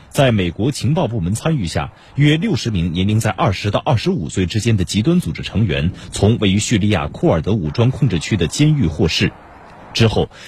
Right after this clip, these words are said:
这些极端组织成员被送往设立在叙利亚坦夫地区的美军基地进行军事训练，最后再被送往乌克兰。俄对外情报局指出，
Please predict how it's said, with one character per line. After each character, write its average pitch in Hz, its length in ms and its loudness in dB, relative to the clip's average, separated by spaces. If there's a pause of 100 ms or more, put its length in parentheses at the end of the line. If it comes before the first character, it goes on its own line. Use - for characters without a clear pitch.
这 202 140 4
些 175 240 4
极 156 180 0
端 196 160 2
组 87 140 -6
织 76 100 -6
成 110 220 -2
员 92 240 0
被 98 160 0
送 107 220 0
往 67 200 -6
设 - 160 0
立 87 140 2
在 78 140 0
叙 - 180 0
利 92 100 -2
亚 80 160 -2
坦 73 300 -6
夫 160 180 2
地 143 140 2
区 - 180 -2
的 82 80 0
美 67 200 -4
军 110 180 2
基 151 160 2
地 139 220 0 (100)
进 87 220 0
行 78 220 -2
军 127 180 2
事 98 140 0
训 78 200 -2
练， 71 180 -4 (320)
最 180 200 2
后 - 240 -2
再 98 140 0
被 73 120 -2
送 95 220 0
往 65 200 -4
乌 123 140 2
克 120 120 0
兰。 69 220 -2 (840)
俄 147 220 4
对 208 100 2
外 156 160 2
情 - 160 0
报 110 140 -2
局 104 160 -4
指 67 160 -10
出， 78 260 -8